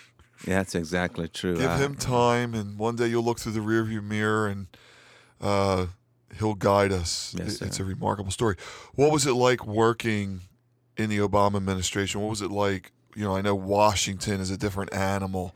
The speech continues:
Speaker 1: Yeah,
Speaker 2: Uh,
Speaker 1: yeah.
Speaker 2: what was that like?
Speaker 1: It was a lot of fun for me because the fire service is the, I'd say, if not the most,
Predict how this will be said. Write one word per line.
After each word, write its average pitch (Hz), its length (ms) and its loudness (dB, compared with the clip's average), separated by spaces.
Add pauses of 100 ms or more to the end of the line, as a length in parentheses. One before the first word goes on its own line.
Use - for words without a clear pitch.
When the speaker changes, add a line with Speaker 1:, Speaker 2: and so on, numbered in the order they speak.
Speaker 1:
Yeah, 87 480 -2
Speaker 2:
Uh, 98 180 -2
Speaker 1:
yeah. 95 140 2
Speaker 2:
what 113 80 4
was 107 120 -2
that 101 220 4
like? 92 400 -4 (140)
Speaker 1:
It 139 160 0
was 139 160 2
a 110 60 4
lot 117 200 2
of 95 80 -2
fun 123 300 -2
for 110 160 -4
me 117 160 0
because 101 420 -2
the 92 100 -6
fire 135 360 -2
service 101 640 -4 (640)
is 98 960 0
the, 104 180 -2 (140)
I'd 120 180 0 (140)
say, 104 280 0 (220)
if 110 140 0
not 110 300 0
the 120 160 2
most, 98 560 -2